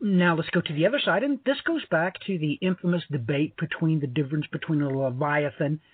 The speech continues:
and a behemoth. Now let's go to a beast, uh, well, let's say a cow. Let's say a angel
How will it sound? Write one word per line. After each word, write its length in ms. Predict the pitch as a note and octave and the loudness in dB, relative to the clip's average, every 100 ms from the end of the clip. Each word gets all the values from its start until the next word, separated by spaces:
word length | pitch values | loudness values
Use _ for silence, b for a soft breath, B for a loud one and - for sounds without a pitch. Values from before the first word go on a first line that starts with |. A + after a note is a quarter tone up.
| b | b
and 140 | F3 | 0
a 40 | D#3 | 2
behemoth. 460 | F3 - D#4+ - - b b b b b | 0 2 2 0 -6 b b b b b
Now 300 | F#3+ A3 D#4 | 2 4 6
let's 180 | D4+ A3+ - | 4 0 4
go 240 | F3 F3+ F3+ - | 6 6 2 2
to 200 | E3+ - | 2 2
a 120 | D#3 | 0
beast, 480 | C#3+ A#2 F3+ F#3 F#3 - - - _ _ - | 0 2 4 4 4 -4 -12 -18 _ _ -8
uh, 340 | F3+ E3+ E3+ F3+ F3 _ _ E3+ | -4 -2 -2 -4 -8 _ _ 0
well, 280 | D#3 F3+ | 2 4
let's 140 | B3 - | 2 0
say 140 | D#3 | 2
a 60 | F3 | 2
cow. 400 | - D#4+ B3+ - _ _ _ _ _ _ _ - - | 2 2 0 -6 _ _ _ _ _ _ _ -16 -10
Let's 140 | C3+ - | -8 0
say 360 | F3 F#3 F#3 - | 2 4 0 -4
a 440 | D#3 D#3 C#3+ D3 - | -6 -2 0 -2 -2
angel 300 | D#3+ F3 A3 | 0 2 0